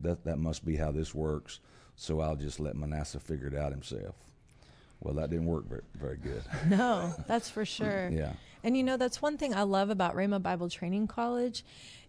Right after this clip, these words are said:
Speaker 2: is that, um, we have, we're multi-generational.
Speaker 1: Yeah.
Speaker 2: I mean, you have your, you know, seventeen and eighteen-year-olds, you know, coming there and learning. But you have people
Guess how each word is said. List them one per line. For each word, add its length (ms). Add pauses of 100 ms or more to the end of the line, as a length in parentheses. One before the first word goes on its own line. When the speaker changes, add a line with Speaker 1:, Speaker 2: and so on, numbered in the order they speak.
Speaker 2:
is 280
that, 360 (100)
um, 400 (240)
we 120
have, 320 (760)
we're 200
multi-generational. 1300
Speaker 1:
Yeah. 280 (180)
Speaker 2:
I 100
mean, 280
you 280
have 640
your, 380
you 200
know, 260
seventeen 680
and 220
eighteen-year-olds, 1120 (540)
you 80
know, 160
coming 460
there 300
and 280
learning. 440 (240)
But 260
you 100
have 300
people 500